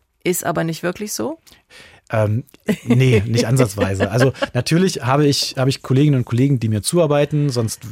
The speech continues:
Speaker 2: würde man das wirklich in diesen, diesen zwei Stunden nicht ansatzweise schaffen.
Speaker 1: Mhm.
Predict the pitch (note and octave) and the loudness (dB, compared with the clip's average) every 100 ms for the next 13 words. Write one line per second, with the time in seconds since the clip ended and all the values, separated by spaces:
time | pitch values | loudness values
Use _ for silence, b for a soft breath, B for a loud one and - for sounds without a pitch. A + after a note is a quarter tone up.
0 | G#2+ - A2+ A2 G#2 G2+ - A2+ G#2 G#2+ | -14 -6 -4 -2 -2 -4 -4 -6 -4 -4
1 | A2 G#2+ G2+ A2 A2+ A#2 - G2+ G2+ G2+ | -4 -4 -4 -8 -12 -16 -12 -8 -6 -6
2 | G#2+ G#2 G#2 G#2+ G2+ A#2 C3 A2 G#2+ D#3+ | -6 -4 -4 -6 -6 -6 -4 -4 -6 -4
3 | C#3 D3+ D#3 | -2 -2 -4